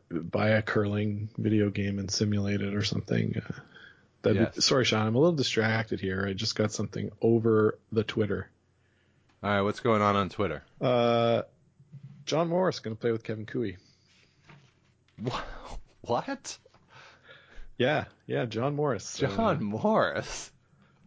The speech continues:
Speaker 1: the Johnny Mo himself. I, I talked to just a couple weeks ago, and I, I didn't even think to ask him, oh, if he's gonna be playing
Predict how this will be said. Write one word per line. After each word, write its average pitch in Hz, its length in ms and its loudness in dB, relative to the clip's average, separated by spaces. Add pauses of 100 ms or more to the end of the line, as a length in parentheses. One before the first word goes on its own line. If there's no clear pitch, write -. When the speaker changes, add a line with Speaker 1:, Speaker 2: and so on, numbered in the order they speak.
(260)
Speaker 1:
the 110 320 2 (140)
Johnny 123 320 2
Mo 131 180 4
himself. 127 480 0 (240)
I, 98 520 0 (440)
I 120 100 4
talked 135 320 0
to 104 320 2
just 95 440 -4
a 117 60 -4
couple 127 240 0
weeks 139 240 2
ago, 101 200 -2
and 101 120 -2
I, 101 160 -4 (200)
I 117 60 2
didn't 147 200 6
even 123 180 6
think 156 240 0
to 101 80 -2
ask 104 260 -2
him, 98 260 -8 (280)
oh, 143 160 2
if 107 340 -2
he's 104 140 -2
gonna 107 140 -2
be 98 100 -4
playing 104 520 0